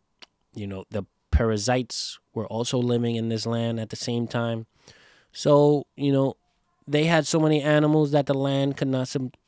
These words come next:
support them both together. The shepherds of Abram and Lot began to argue. So Abram said to Lot, "There should be no arguing between you and me or between your people and my people.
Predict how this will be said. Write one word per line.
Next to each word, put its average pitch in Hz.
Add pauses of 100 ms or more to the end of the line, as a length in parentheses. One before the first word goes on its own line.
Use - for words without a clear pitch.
(100)
support 120
them 127
both 120
together. 143 (840)
The 131
shepherds 165
of 139
Abram 156
and 139
Lot 147
began 123
to 131
argue. 123 (560)
So 143
Abram 175
said 151
to 147
Lot, 120 (840)
"There 139
should 156
be 156
no 165
arguing 143
between 113
you 127
and 113
me 117
or 113
between 117
your 117
people 127
and 117
my 113
people. 107